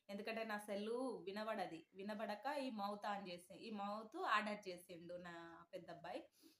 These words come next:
ఇప్పుడు వచ్చింది. ఇది ఇందులో ప్యాకింగ్ చేసి వచ్చింది దీనికి. దీనికి ఒక చిన్న బ్యాగ్ వచ్చింది. ఈ బ్యాగ్‌లో ఇలా వచ్చేసింది ప్యాకింగ్ చేసి. దీనికి ఒక రిసిప్ట్ కూడా వచ్చేసింది. చూడండి,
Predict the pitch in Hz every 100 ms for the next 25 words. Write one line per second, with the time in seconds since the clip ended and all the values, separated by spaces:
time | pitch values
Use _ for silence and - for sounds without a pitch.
0 | _ - 220 240 220 - 214 196 208 415
1 | 440 _ _ _ _ 170 220 226 294 285
2 | 254 233 226 214 233 240 240 214 226 254
3 | 240 226 226 233 - 226 214 208 208 -
4 | 202 196 - 208 - _ _ 202 220 214
5 | 220 226 - 226 214 196 220 220 285 -
6 | - 202 185 196 240 - - 330 - 339
7 | 392 330 262 214 190 196 196 196 226 277
8 | 233 214 190 180 - 190 185 185 180 180
9 | 180 170 180 180 175 175 - 269 392 -
10 | - - - 180 190 196 180 - 196 196
11 | 196 196 196 196 226 - 214 196 196 196
12 | - 190 - 185 180 294 - _ - -
13 | - - - - - - _ _ - _
14 | _ _ _ _ _ - 185 180 180 190